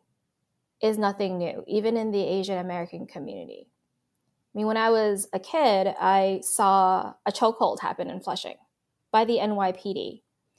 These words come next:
then calling for backup. And so this is nothing new. However, this is also something that hasn't been reported accurately by media,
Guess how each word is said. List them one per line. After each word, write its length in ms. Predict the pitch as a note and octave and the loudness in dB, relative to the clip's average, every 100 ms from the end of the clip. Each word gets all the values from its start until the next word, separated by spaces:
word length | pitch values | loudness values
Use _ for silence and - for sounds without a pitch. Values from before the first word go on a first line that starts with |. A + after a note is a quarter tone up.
| _ | _
then 300 | G3 A3+ A#3+ | 0 4 4
calling 400 | B3 B3 G#3+ G#3+ | 6 6 6 4
for 160 | G#3+ G3 | -2 -4
backup. 440 | - - - - - _ _ _ _ _ _ _ | -4 -6 -12 -18 -20 _ _ _ _ _ _ _
And 80 | C4 | 4
so 120 | D4+ | 6
this 200 | C#4 D4+ | 6 4
is 120 | F4 | 2
nothing 420 | B3 B3 A3+ G#3+ G#3+ | 2 2 2 2 4
new. 480 | C#4+ A#3 F#3 F#3+ - - | 4 6 4 2 -4 -8
However, 840 | - B3 D#4+ C#4 G#3 F#3+ G3 G3+ _ _ _ _ _ _ _ _ - | 2 4 4 2 0 0 -2 -8 _ _ _ _ _ _ _ _ 6
this 160 | B3 | 6
is 240 | E4+ D#4 - _ _ | 6 2 0 _ _
also 260 | A#3 C#4 D4+ | 4 6 4
something 380 | D4 C4 C4+ B3+ | 2 0 0 2
that 160 | A#3 | 0
hasn't 520 | - A#3 A#3 B3 A#3 | 0 0 2 0 0
been 280 | A3+ G#3+ G#3+ | 0 0 0
reported 800 | G3 G3 - A#3+ A#3 G#3+ G3 G3+ - _ _ _ - | 0 -4 0 2 2 2 2 -2 -10 _ _ _ 2
accurately 880 | C#4 - G#3+ F#3+ - F3 F3+ F#3+ - | 2 2 -2 0 0 -2 -2 -6 -2
by 160 | G3 G3 | 2 2
media, 520 | G3+ G#3+ - - | 2 -2 -4 -8